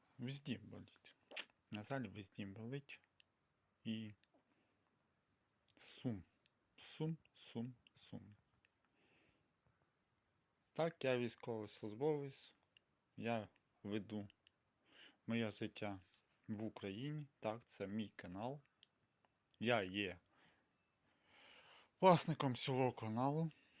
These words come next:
Може, колись буде натхнення, а може і не буде. Покажу від-, відео з Донецької області та Сухого Яру.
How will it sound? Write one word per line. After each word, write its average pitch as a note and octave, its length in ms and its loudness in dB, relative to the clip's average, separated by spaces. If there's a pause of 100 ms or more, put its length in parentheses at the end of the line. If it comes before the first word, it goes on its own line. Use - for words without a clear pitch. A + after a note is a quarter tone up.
(1900)
Може, C3 640 6 (140)
колись A#2+ 720 0 (280)
буде A2 340 0
натхнення, A2 720 -4 (240)
а E3+ 60 -4
може B2 280 0
і F2+ 40 -6
не F#2 140 -6
буде. B2+ 280 -8 (2000)
Покажу B2+ 520 2
від-, A#2+ 300 0 (420)
відео A#2 540 2
з G#2+ 120 -6
Донецької B2 520 2
області A2+ 520 0
та G2 140 -4
Сухого F#2+ 560 -4
Яру. F2 300 -10